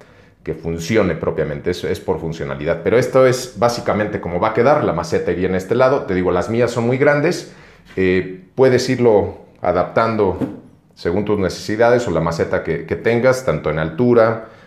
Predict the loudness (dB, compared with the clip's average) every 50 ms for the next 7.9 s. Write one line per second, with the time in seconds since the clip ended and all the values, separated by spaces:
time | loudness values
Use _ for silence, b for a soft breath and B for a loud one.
0 | B B B -10 -8 -6 -4 -2 0 0 0 2 0 0 -2 -2 -2 -2 -2 -4
1 | -8 -14 -20 _ _ _ _ _ _ _ _ _ _ _ _ -6 -4 -2 0 0
2 | 2 2 2 2 4 2 2 4 2 2 2 0 0 0 -2 -4 -6 -6 -4 -4
3 | -4 -6 -6 -8 -6 -4 -4 -4 -4 -4 -10 -16 B B B B B B B _
4 | _ -4 -2 0 0 -2 -2 -2 -4 -2 0 -2 -2 -4 -4 -4 -2 -2 0 0
5 | 0 0 0 0 0 0 0 0 0 0 2 0 0 0 -2 -4 -2 0 0 2
6 | 2 2 0 0 2 4 4 4 4 2 2 2 2 2 2 4 4 2 2 2
7 | -2 -10 -12 -12 -14 -14 -16 -6 -2 0 4 6 6 6 4 4 0 -2